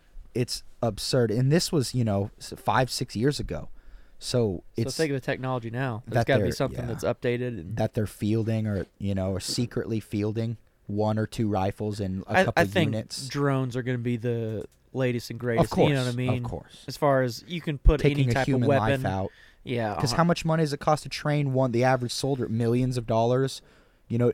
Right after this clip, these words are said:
Speaker 1: depending on what level
Speaker 2: And you
Speaker 1: they're
Speaker 2: still
Speaker 1: at.
Speaker 2: have a certain amount of percentage of error that
Speaker 1: Yeah,
Speaker 2: could happen.
Speaker 1: yeah. A simple mistake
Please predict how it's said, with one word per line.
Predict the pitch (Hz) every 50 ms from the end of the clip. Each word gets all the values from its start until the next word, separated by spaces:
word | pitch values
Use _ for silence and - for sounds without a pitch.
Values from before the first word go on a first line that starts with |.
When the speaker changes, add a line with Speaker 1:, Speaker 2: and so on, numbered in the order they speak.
| - - 127
Speaker 1:
depending | 113 131 - - 139 135 131 131
on | 123 113
what | 117 127 101 90
level | 113 110 117 131 131
Speaker 2:
And | 127
you | 131 127
Speaker 1:
they're | 131 135
Speaker 2:
still | 139 147 139
Speaker 1:
at. | 143
Speaker 2:
have | 135 131
a | 131
certain | - - 151 127 87 127 131
amount | 131 123 123 127 127 127 123 123
of | 120 110 98 - - _ -
percentage | - 151 135 - 151 135 127 110 113
of | 117 -
error | 82 127 131 131 131 135 131
that | 127 147
Speaker 1:
Yeah, | 170
Speaker 2:
could | 143 127
happen. | 127 139 127 123 - 139 139 135
Speaker 1:
yeah. | 165 170 120 - _ _ _ _ _ -
A | 123 117
simple | - - 151 139 - 143
mistake | 135 131 120 - - - 147 147 143 -